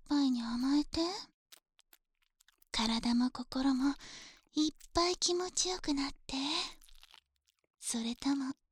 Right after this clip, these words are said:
<laughs> 本当の赤ちゃんみたいに扱った方がいいのかしら。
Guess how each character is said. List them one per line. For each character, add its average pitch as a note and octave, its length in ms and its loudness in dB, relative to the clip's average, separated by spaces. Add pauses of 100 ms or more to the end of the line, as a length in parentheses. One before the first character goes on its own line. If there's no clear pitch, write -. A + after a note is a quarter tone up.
(680)
<laughs> A4 400 -6 (1160)
本 A3+ 280 2
当 E4+ 200 0
の F#4 140 0
赤 G4 200 0
ち - 120 -4
ゃ D4 60 4
ん C4+ 40 4
み C4 100 2
た A#3+ 180 -4
い A3+ 40 -4
に A3+ 100 -4
扱 A3+ 320 -6
っ A#3+ 40 -8
た - 160 -4
方 C4+ 200 -2
が A#3+ 100 -2
い B3 140 2
い E4+ 60 0
の F#4 120 -2
か E4 180 -4
し C#4 200 -2
ら。 C4 200 -2